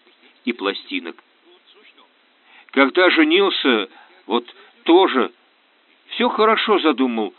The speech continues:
а ничего не вышло". "Ясно", — сказал Док.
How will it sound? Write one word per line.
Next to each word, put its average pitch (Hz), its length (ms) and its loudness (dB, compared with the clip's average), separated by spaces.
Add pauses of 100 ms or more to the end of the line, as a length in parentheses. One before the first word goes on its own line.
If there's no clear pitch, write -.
(680)
а - 80 -4
ничего 156 340 -4
не 123 120 -2
вышло". 98 420 -8 (1700)
"Ясно", — 101 640 -2 (520)
сказал 90 420 -4
Док. 85 320 -8